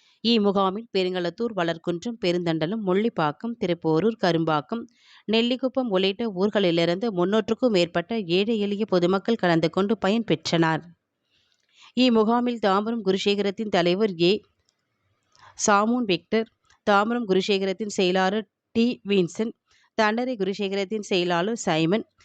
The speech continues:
தண்டரை குருசேகரத்தின் பொருளாளர் டேனியல் பிரபாகரன், அந்திரேயாபுரம் குருசேகரத்தின் செயலாளர் வின்சென்ட் மற்றும்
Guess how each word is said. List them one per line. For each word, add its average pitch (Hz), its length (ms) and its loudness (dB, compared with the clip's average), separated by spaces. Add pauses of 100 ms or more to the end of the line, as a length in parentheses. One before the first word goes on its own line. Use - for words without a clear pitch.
(220)
தண்டரை 214 360 2
குருசேகரத்தின் 214 800 -2
பொருளாளர் 175 500 2
டேனியல் 185 460 -2
பிரபாகரன், 165 580 -4 (640)
அந்திரேயாபுரம் 226 800 -2
குருசேகரத்தின் 190 760 -4
செயலாளர் 180 460 0
வின்சென்ட் 185 560 -2 (500)
மற்றும் 196 440 0